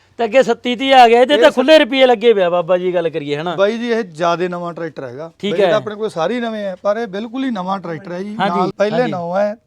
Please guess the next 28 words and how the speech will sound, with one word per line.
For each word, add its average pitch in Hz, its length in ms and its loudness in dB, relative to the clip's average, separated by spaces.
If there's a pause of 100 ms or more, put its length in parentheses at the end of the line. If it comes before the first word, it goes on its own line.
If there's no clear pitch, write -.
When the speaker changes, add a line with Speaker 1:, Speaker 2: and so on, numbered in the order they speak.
Speaker 2:
ਤੇਰਾਂ 208 280 -2
ਸੌ 208 160 -8
ਘੰਟਾ 208 280 -4
ਚੱਲਿਆ 170 320 -10
ਹੋਇਆ, 196 140 -8
ਟੌਪ 196 360 -2
ਵਾਲਾ 196 180 0
ਮਾਡਲ 156 320 -8
ਹੈ 170 80 -6
ਜੀ। 185 180 -10 (100)
Speaker 1:
ਠੀਕ 170 220 -10
ਹੈ। 147 280 -6 (120)
Speaker 2:
ਦੋ 196 220 -2
ਹਜ਼ਾਰ 220 280 -4
ਇੱਕੀ 226 280 -8
ਮਾਡਲ 127 300 -8
ਹੈ 117 60 -16
ਜੀ 110 100 -20
ਇਹ। - 240 -10
Speaker 1:
ਇੱਕੀ 185 140 -2
Speaker 2:
ਆਹ 220 80 2
ਬੰਪਰ - 180 2
Speaker 1:
ਮਾਡਲ 220 200 4
Speaker 2:
ਨਾਲ 208 120 4
Speaker 1:
ਆ। 247 200 8
Speaker 2:
ਹੀ - 40 -6
ਦੇਵਾਂਗੇ 143 320 -8
ਜੀ। 120 100 -16